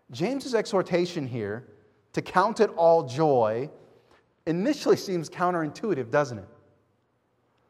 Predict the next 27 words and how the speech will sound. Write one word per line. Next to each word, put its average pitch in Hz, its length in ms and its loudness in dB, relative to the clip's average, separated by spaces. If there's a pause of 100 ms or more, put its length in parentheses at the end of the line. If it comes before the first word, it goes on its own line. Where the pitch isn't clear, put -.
(180)
But 120 120 -10
this 131 200 -8
will 127 80 -10 (320)
commonly 160 480 -4
be 123 180 -4
the 127 100 -6
case 104 520 -12 (260)
when 113 140 -12
you 104 100 -12
read 104 160 -14
the 98 80 -18
Scriptures. - 640 -16 (960)
Just - 180 -8
think 294 140 -2
of 160 80 -4
a, 156 80 -4
of 156 220 -6
a 147 60 -2
few 220 300 -6
examples. 143 720 -4 (720)
Consider 262 320 -2
what 277 120 2
the 185 60 -4
Bible 165 300 4
says 151 240 -2
about 131 260 0
generosity. 117 680 -4